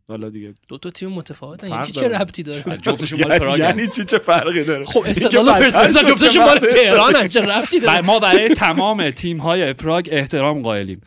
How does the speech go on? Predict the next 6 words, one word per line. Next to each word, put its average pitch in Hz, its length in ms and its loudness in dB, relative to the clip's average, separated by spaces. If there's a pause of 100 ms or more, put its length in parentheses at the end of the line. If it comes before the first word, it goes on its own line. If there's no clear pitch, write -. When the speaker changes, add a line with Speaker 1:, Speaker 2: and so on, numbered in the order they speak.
(100)
Speaker 3:
اوکی، 123 280 -4
و 120 220 -2 (440)
خواستار 143 520 -6
موفقیت 131 640 -6
همشون 117 380 -10
هستیم. 92 300 -18